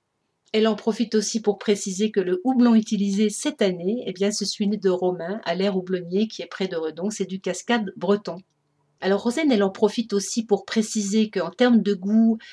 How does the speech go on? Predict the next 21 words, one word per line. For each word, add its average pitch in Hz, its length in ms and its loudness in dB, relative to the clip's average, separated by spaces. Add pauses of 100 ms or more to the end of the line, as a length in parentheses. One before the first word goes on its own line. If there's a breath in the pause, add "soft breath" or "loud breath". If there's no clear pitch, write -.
(100)
c'est 185 240 -2
important 214 480 0
de 180 100 -4
ne 175 80 -8
pas 196 160 -2
toujours, 226 720 2
euh, 170 80 -4
vouloir 185 640 -4
faire 180 240 -6
le 180 160 -2
même 180 260 2
goût. 226 280 2 (320 loud breath)
Et 170 80 -6
d'ailleurs, 190 440 2
elle 165 200 -8
précise 196 460 -4
que - 120 -14
c'est - 240 -10
à 165 100 0
nous, 269 260 2
brasseurs, 180 680 -4